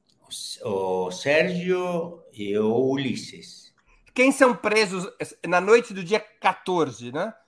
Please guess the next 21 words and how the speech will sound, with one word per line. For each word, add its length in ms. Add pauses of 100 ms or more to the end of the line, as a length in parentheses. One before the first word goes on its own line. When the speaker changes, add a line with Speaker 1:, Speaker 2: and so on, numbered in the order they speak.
(640)
Speaker 2:
São 220
presos. 420 (260)
Quem 180
são 200
os 120
presos? 500
Você, 720 (680)
Ma-, 360
Maria 300
Emília, 580 (1160)
Sérgio, 640 (140)
Pedro 540
e 100
Ulisses. 460
São 200
cinco 520
os 140
presos. 340
Speaker 1:
Así 60
es. 360
Primero 840